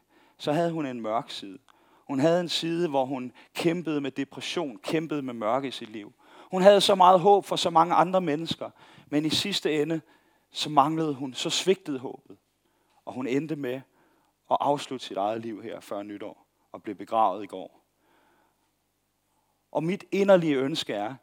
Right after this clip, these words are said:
at du ikke bare må bære et håb for mennesker omkring dig, men at du må lade ham få lov til at fylde dig med et håb for dit eget liv. Et håb for din, din eget tilværelse, din egen fremtid.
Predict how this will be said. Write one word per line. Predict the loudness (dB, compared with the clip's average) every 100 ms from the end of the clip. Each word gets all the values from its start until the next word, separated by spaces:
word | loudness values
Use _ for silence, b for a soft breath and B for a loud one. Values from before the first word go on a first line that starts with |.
| b b b -14
at | -12
du | -6 0
ikke | 0 0
bare | 6 8 8
må | 4 -6
bære | -2 0 0
et |
håb | -2 -4 -4 -8 b -8
for | -4
mennesker | -2 -2 -4 -8
omkring | -10 -8 -8 -8
dig, | -12 -18 b b b
men | 0 0 0
at | -6
du | -4
må | -2 0
lade | 0
ham | -2 -8 -10
få | -10 -8
lov | -4 -4 -6
til | -12
at |
fylde | -12 -10 -10
dig | -10 -12
med | -14
et |
håb | -12 -10 -10
for | -12
dit | -8 -8
eget | -6 -8
liv. | -10 -18 _ _ _ _ _ _ -16
Et | -10
håb | -2 -2 -2
for | -10
din, | -8 -8 -10 b b b b
din | -12 -10
eget | -6 0 4 2
tilværelse, | 2 -2 -2 -4 -6 -8 -12
din | -6
egen | -6 -4 -8
fremtid. | -8 -10 -10 -16 -20